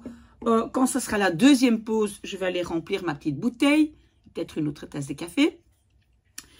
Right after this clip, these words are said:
Moi, j'ai toujours aussi un bloc-notes, hein, de quoi noter et un, un bic. Toujours, toujours, parce que je dois toujours noter plein de choses.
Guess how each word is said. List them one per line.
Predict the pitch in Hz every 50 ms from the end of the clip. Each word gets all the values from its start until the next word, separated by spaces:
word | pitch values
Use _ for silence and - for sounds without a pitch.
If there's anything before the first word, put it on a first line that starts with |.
| - - - - -
Moi, | 226 294 - -
j'ai | - - 302 285 - -
toujours | - 392 427 415 381 415 320
aussi | 269 247 226 - - - 240 233 285 - - - - _ _ _ _ _ _ _ _ _ - - - _ _ _ -
un | 277 294 285 -
bloc-notes, | 220 240 269 262 - - 220 247 339 - - - - -
hein, | 226 247 339 359 320
de | 254 220
quoi | 226 - 269 247
noter | 247 247 240 - - 254 247 233 226 - - 226 214
et | 220 -
un, | - 175 170 165 156 - - - - -
un | - 311 277 262 254
bic. | 247 247 - 277 339 - - - - - _ - -
Toujours, | 359 370 330 381 339 -
toujours, | - 269 220 196 285 311
parce | - 240 - -
que | - - - - - - - - - - - - - - - -
je | 202 196 214
dois | 269 269
toujours | - 381 339 359 330
noter | 285 262 247 - 226 214
plein | - 285 247 226
de | 220 -
choses. | - 180 175 202 269 339 - - -